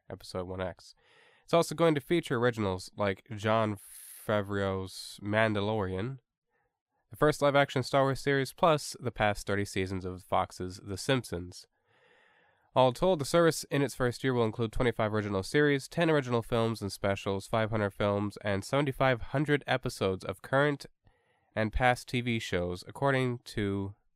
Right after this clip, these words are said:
Disney. There are additional projects in the works at Disney Plus, including a series adaptation of Love, Simon and a Marvel show about Jeremy Renner's Hawkeye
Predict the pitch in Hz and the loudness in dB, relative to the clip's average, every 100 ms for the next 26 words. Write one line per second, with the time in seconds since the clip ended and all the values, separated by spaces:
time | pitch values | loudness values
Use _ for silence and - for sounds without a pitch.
0 | _ _ _ - 110 98 90 82 _ _ | _ _ _ -6 -2 -2 -4 -10 _ _
1 | _ _ _ _ _ _ _ 104 101 104 | _ _ _ _ _ _ _ 0 2 2
2 | 110 110 101 113 104 101 - 92 101 104 | 0 -2 -2 0 -2 -4 -4 -4 -2 -4
3 | 101 95 92 92 - 117 113 101 - 143 | -4 -6 -6 -6 -4 -4 -2 -4 -2 0
4 | 123 - 139 139 127 123 113 - 113 110 | 0 0 0 0 0 0 0 0 -2 -2
5 | 110 101 98 92 107 113 107 - 120 117 | -4 -4 -4 -4 0 0 0 -4 -2 0
6 | 92 95 113 _ _ _ 104 101 117 160 | -2 -4 -8 _ _ _ -2 2 4 4
7 | 151 - 151 139 120 113 110 107 127 143 | 2 0 2 2 4 2 2 2 2 2
8 | 131 120 120 113 - 120 113 95 90 90 | 0 0 0 0 0 0 0 -2 -4 -6